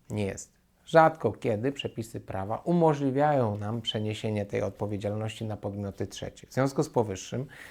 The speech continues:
zlecając obsługę, w dalszym ciągu jesteśmy odpowiedzialni za poprawne funkcjonowanie, za funkcjonowanie zgodne z przepisami prawa.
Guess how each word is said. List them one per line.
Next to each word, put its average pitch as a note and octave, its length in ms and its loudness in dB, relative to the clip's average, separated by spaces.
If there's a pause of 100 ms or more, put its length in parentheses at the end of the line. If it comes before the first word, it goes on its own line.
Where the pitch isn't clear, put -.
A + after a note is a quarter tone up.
(220)
zlecając D3 840 6
obsługę, A2+ 600 -4
w C#3 80 -4
dalszym E3 480 2
ciągu A#2 540 -2 (440)
jesteśmy E3 720 2
odpowiedzialni G#2 1000 0 (360)
za A2 360 4 (1040)
poprawne G#2+ 580 2
funkcjonowanie, G2 840 -4
za G2 400 -4
funkcjonowanie G2+ 760 -4
zgodne A2 420 4
z G#2 60 -12
przepisami F#2+ 640 -10 (420)
prawa. - 440 -6